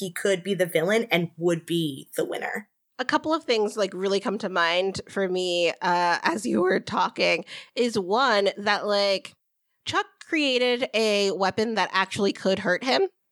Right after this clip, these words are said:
Speaker 2: That is really interesting for the character as we know him.
Speaker 1: Mm-hmm.
Speaker 2: And I think that getting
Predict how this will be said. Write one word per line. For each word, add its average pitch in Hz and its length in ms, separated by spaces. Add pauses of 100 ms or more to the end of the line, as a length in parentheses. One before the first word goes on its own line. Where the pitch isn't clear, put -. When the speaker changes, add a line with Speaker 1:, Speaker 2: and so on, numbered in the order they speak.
(140)
Speaker 2:
That 285 180
is 339 380 (280)
really 226 800
interesting 277 840
for 208 260
the 202 120
character 196 520
as 190 220
we 190 160
know 170 240
him. 285 260 (320)
Speaker 1:
Mm-hmm. 220 100
Speaker 2:
And 233 600 (200)
I 240 440 (100)
think 254 400
that 202 640 (520)
getting 285 500